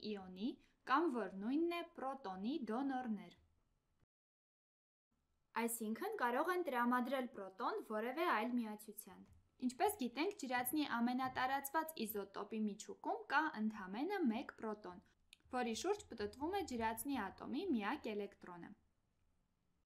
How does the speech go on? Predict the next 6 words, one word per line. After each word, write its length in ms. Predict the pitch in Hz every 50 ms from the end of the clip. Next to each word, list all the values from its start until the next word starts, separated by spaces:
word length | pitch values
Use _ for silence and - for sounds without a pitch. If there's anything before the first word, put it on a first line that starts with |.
| _ _ _ -
Երբ 320 | 233 254 285 277 320 339 254
ջրածնի 500 | - 269 262 262 262 254 - - 339 311
ատոմը 380 | 269 226 - 233 220 214 208 202
վերածում 460 | 208 254 269 233 233 233 - 269 233
ենք 220 | 202 190 196 - -
իոնի, 400 | - 220 202 180 175 190 214 285